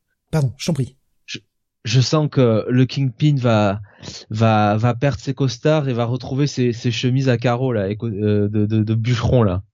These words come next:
Speaker 1: Ouais, Jonath. Parlons du Kingpin trente secondes. Est-ce que tu as jeté au moins un œil au Devil's Reign X-Men trois ?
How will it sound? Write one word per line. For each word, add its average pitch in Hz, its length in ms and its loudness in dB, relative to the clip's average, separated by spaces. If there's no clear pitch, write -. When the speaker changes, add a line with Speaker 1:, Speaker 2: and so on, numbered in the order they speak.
Speaker 1:
Ouais, 107 400 -6
Jonath. 127 460 -2
Parlons 165 220 2
du 156 100 0
Kingpin 165 340 0
trente 156 240 -2
secondes. 143 400 0
Est-ce - 180 2
que 220 80 4
tu 190 180 2
as 165 60 6
jeté 175 280 4
au 233 60 4
moins 185 220 4
un 180 80 4
œil 185 340 2
au 147 220 2
Devil's 143 340 4
Reign 147 200 4
X-Men 135 360 4
trois ? 98 380 -4